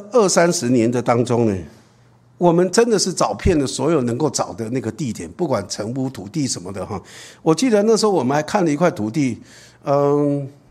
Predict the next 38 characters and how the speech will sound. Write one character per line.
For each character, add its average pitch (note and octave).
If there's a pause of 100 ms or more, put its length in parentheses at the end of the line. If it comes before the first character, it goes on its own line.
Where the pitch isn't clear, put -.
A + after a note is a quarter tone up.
(200)
两 F3
百 F#3+
五 D3
十 -
平， A2
一 B3
平 B2
才， A#2
才 -
十 -
二 D3
万 C#3+
五， E2 (800)
哇， -
真 F3
的 D3
很 A2
便 F#2
宜。 F#2 (380)
现 A3+
在 G#3+
你 D3+
在 F3
林 D3
口， C3
对 D#3+
不 C#3
起， C3
已 A2
经 C3+
找 -
不 B2+
到 C3
这 C3+
种 F#2+
土 E2
地 G2+
了。 D#2